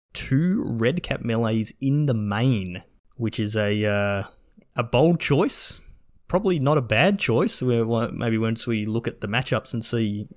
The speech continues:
who he's actually playing, that may pay off. Uh, but yeah, potentially a dead card. Like, if you go up against Sultai as your first round matchup, that's, uh, that's two cards that are doing nothing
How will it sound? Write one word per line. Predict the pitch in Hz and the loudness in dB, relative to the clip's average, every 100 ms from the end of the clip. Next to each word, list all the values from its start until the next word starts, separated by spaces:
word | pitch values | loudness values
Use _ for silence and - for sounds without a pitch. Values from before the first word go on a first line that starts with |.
| - | -6
who | - | -2
he's | 110 107 | -2 -2
actually | 110 107 98 | -6 -6 -6
playing, | - 143 127 107 | -4 -2 -2 -2
that | 101 | -4
may | 104 110 110 104 | -4 -2 -2 -4
pay | 95 113 101 | -6 -4 -2
off. | 120 113 - - _ _ _ - | -2 -2 -6 -16 _ _ _ -6
Uh, | 107 104 | -2 -2
but | 104 107 101 - _ | -2 -2 -4 -10 _
yeah, | 110 113 - _ | -4 -4 -4 _
potentially | - - 160 - 165 156 | -14 -6 -4 -2 0 2
a | 131 | 2
dead | 120 143 131 | 2 0 2
card. | 139 123 | 0 0
Like, | 107 120 | -2 -2
if | |
you | 131 | 0
go | 123 120 | 2 2
up | 120 | 0
against | 113 113 - - | 0 -2 -4 -8
Sultai | - 123 135 127 107 104 | -2 0 0 0 0 0
as | 110 | 0
your | 104 | -2
first | - 113 - | 0 -2 -2
round | 107 104 | -6 -4
matchup, | 147 123 - _ - - - - - _ | -2 -2 -2 _ -20 -20 -20 -20 -20 _
that's, | 113 117 - | -6 -4 -2
uh, | 107 107 101 101 98 95 - | 2 2 2 2 -2 -6 -8
that's | - - | -6 -4
two | - 156 | -2 -2
cards | 147 135 123 - | 0 -4 -4 -4
that | 107 | -4
are | 101 98 | -4 -4
doing | 110 113 104 95 _ _ _ - | -4 -4 -4 -8 _ _ _ -12
nothing | 95 104 131 101 87 | -8 -6 -6 -8 -12